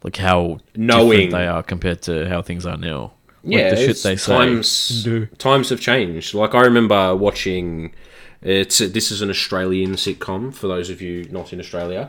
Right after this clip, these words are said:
Speaker 1: <laughs>
Speaker 2: called Kingswood County, if anyone's ever watched that. And, look, it's entertaining for what it is, but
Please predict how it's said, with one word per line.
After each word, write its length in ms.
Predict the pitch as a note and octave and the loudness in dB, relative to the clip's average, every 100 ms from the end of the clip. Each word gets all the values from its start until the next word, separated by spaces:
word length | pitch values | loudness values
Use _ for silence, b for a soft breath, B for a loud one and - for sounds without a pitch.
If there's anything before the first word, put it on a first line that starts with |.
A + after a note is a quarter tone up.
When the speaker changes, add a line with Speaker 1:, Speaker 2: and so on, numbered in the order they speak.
| - | -14
Speaker 1:
<laughs> 100 | - | -8
Speaker 2:
called 300 | D3 G#2 G2 | 0 0 0
Kingswood 340 | A#2+ A#2 A2 - | -2 -2 -2 0
County, 560 | A2+ A#2 A#2 D#2+ D2+ _ b b | 2 2 0 -6 -8 _ b b
if 140 | - F#2+ | -8 -2
anyone's 280 | G2+ G2 F#2+ | -2 -2 -4
ever 140 | F2+ | -4
watched 240 | F2+ F2 | -6 -6
that. 220 | - D#2+ - | -6 -8 -4
And, 380 | G2 G2 F#2+ - _ _ _ _ _ - | -2 0 -2 -6 _ _ _ _ _ 0
look, 200 | D#3 - | 0 2
it's 140 | D3 | 0
entertaining 480 | A3 G#3+ D3 G2+ F#2+ | 2 0 -2 -4 -4
for 140 | F2+ F2 | -6 -8
what 120 | E2 | -8
it 100 | D#2+ | -8
is, 220 | A2 - | -10 -12
but 380 | - A2 G2 | -6 -4 -4